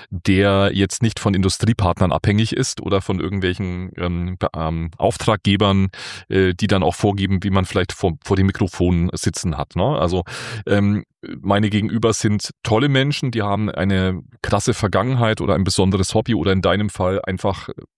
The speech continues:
eine geile Art an sich, Menschen zu beeindrucken. Und das tust du ja. Und du investierst ja auch unglaublich viel Zeit und Energie und Kraft in, in, in deine Fähigkeiten.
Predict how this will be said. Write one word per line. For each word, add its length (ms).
eine 580
geile 360
Art 240
an 140
sich, 360
Menschen 460
zu 120
beeindrucken. 560
Und 100
das 120
tust 300
du 60
ja. 180
Und 320
du 100
investierst 500
ja 80
auch 160
unglaublich 580
viel 180
Zeit 340
und 80
Energie 420
und 160
Kraft 380
in, 240
in, 340
in 140
deine 260
Fähigkeiten. 800